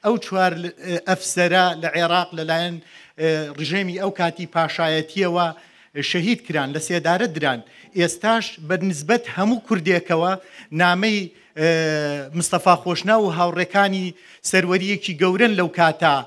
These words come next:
کە، ئێ، داوای یەکریزی و یەکبوونی کورد ئەکا نەوە بەدواینەوە. ئەمە ئەوە ئەگەیەنێ هیچ گەلێک ناتوانرێ لە بن بدرێ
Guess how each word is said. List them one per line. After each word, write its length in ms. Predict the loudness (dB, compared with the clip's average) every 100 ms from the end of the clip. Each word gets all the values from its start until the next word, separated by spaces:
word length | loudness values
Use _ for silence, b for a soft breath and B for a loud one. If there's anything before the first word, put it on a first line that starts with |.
| B B B B
کە، 160 | 4 6 4 0 -8 -8 0
ئێ، 300 | 0 0 -4 -12 -20 0
داوای 540 | 4 6 6 6 6 4 -4 -10
یەکریزی 840 | 0 0 0 -4 -6 -4 -2 0 0
و 140 | -2 -6 -12 b b b 0
یەکبوونی 600 | 2 0 -2 0 0 -2
کورد 360 | -6 0 0 0 -2
ئەکا 320 | -2 2 0 0 -8 b b -4 0 2
نەوە 200 | 4 4
بەدواینەوە. 640 | 4 0 0 -2 -6 -10 -12 -16 B B -2
ئەمە 200 | 2 2 2
ئەوە 180 | 2 0
ئەگەیەنێ 540 | 0 0 0 -2 -2 -4 -8 b b b b _ 2
هیچ 240 | 2 2 2
گەلێک 380 | 0 0 -4 -8 -18 _ _ _ _ _
ناتوانرێ 1000 | -4 2 4 2 2 2 2 -2 -4 -4 -6 -14 -6
لە 80 | -2 0
بن 120 | 0 -2
بدرێ 380 | -6 -2 -2